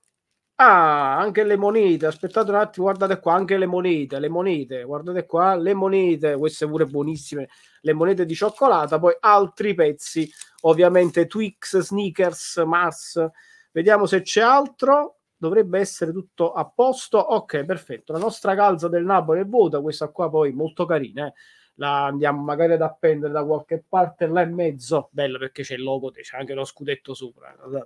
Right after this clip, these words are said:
Detto questo, ragazzi, io non ho parole di quello che è successo in questa registrazione, tra l'altro di pochi minuti, incredibile, incredibile quello che è successo in questa registrazione oggi. Detto questo, fateci sapere nei commenti cosa ne pensate di tutto quello che è successo,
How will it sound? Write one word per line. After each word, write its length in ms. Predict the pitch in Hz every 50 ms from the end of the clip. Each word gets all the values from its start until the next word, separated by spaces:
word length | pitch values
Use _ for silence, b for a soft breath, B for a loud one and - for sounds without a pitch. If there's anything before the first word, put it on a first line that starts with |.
| - B B B B B B B B B B
Detto 360 | B 190 262 269 277 - 277 262
questo, 320 | 247 233 190 180 - 190
ragazzi, 360 | 208 220 196 170 156 - -
io 180 | 233 220 202 185
non 140 | 180 190 214
ho 140 | 240 233
parole 400 | - - 202 202 214 214 208 190
di 100 | 165 170
quello 260 | 147 160 170 165 160 156
che 120 | 151 165
è 20 |
successo 880 | 160 - - 165 151 - - 190 175 - - - - - 151 135 - _ _ _
in 160 | 143 143 139
questa 320 | 160 165 156 - - 160
registrazione, 800 | 147 156 151 143 - 160 147 - - 165 160 156 - - 220 226
tra 100 | 180 156
l'altro 240 | 175 190 185 - 175
di 100 | 151 143
pochi 280 | 131 175 175 - 165 151
minuti, 320 | 151 160 180 147 - 143
incredibile, 720 | 165 175 160 156 143 139 131 131 120 - _ 120 117 120 - 151 -
incredibile 800 | 196 202 185 160 170 165 165 160 165 160 135 120 139 135 131 127 B B B B B B
quello 280 | - 196 214 208 202 180
che 80 | 185
è 40 | 196
successo 800 | 190 - 190 180 - - - 202 196 190 - - - 202 180 - B B B B B B B
in 180 | 175 185 180 160
questa 380 | 190 220 220 214 - - 185
registrazione 840 | 180 185 165 170 190 180 - - 185 185 - - 233 220 226 254 269
oggi. 400 | 269 294 330 320 202 175 190 185
Detto 280 | 240 247 247 - 254
questo, 300 | 247 262 240 - - 214
fateci 360 | - - - 277 285 277 247
sapere 240 | 214 262 254 247 247
nei 80 | 240 226
commenti 500 | 240 233 226 247 240 - - - 196 -
cosa 380 | - 247 262 262 - - 233
ne 120 | 220 240 240
pensate 480 | 214 208 202 185 - 214 220 196 190
di 160 | 185 196 - -
tutto 380 | 180 277 269 - - - - -
quello 300 | 247 226 220 202 185 185
che 80 | 208
è 40 | 208
successo, 720 | 202 - 170 160 - - 226 214 175 165 - - 165 139